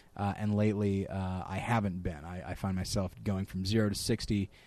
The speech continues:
in no seconds, and, um, and, uh, and so it's, it's very frustrating. And so I've been, uh, you know, I've started going to a counselor and all that. And so,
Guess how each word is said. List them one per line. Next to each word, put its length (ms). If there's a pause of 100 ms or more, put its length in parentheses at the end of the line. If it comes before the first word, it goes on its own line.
(200)
in 380 (200)
no 300
seconds, 640 (360)
and, 320
um, 440 (840)
and, 360
uh, 280
and 160
so 140
it's, 240
it's 200
very 220
frustrating. 600
And 80
so 120
I've 160
been, 280
uh, 240 (480)
you 60
know, 120
I've 220
started 280
going 200
to 80
a 40
counselor 360
and 100
all 80
that. 220
And 100
so, 260